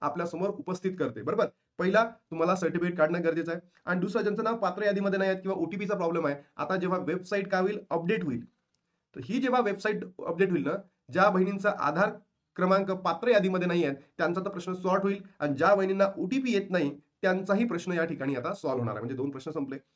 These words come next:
त्याच्यानंतर ज्या सर्टिफिकेट नाही आहे, या बहिणींसाठी, ज्या बहिणींकडे सर्टिफिकेट उपलब्ध नसेल, त्या बहिणींसाठी नवीन ऑप्शन काहीतरी सरकारने सुरू करावा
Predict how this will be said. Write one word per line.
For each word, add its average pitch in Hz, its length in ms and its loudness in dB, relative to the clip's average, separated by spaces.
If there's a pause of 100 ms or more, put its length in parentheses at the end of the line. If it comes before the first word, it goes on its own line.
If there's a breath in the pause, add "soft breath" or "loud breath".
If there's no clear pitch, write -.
(220 soft breath)
त्याच्यानंतर 226 360 2
ज्या 233 360 -2
सर्टिफिकेट 233 560 0
नाही 214 140 2
आहे, 180 300 0
या 196 300 4
बहिणींसाठी, 190 600 -2
ज्या 165 160 -2
बहिणींकडे 180 400 -2
सर्टिफिकेट 185 400 -4
उपलब्ध 185 280 -2
नसेल, 156 360 0
त्या - 420 4
बहिणींसाठी 180 540 2
नवीन 156 440 0
ऑप्शन 165 380 0 (280)
काहीतरी 185 400 0
सरकारने 170 440 0
सुरू 220 240 -4
करावा 170 340 4